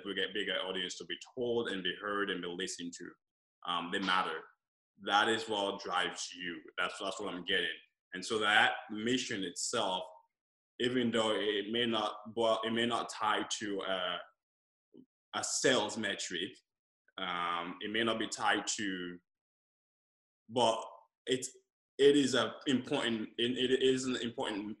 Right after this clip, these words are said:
uh, metric. And the reason I brought this up, I had a, I, I interviewed a V C recently. Um, he's a V C now, but he started a comp-,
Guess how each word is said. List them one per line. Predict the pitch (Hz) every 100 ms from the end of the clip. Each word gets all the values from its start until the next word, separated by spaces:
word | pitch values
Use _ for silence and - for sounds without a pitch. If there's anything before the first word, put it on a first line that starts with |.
| 101
uh, | 95 92
metric. | 98 107 - 90 - - _ - -
And | 117
the |
reason | 127 139
I | 123
brought | 117 120 120
this | 123 120
up, | 113 110
I | 110
had | 127 139
a, | 110 95
I, | 104 110 117
I |
interviewed | 127 135 131 120
a | 110 95
V | 117
C | - 110
recently. | 104 101 98 - 87 - _ -
Um, | 87 90 90 120
he's | 117
a | 104
V | 117
C | 113 110
now, | 104 95 98
but | 104
he | 120
started | 117 - 110 104
a | 92
comp-, | - 110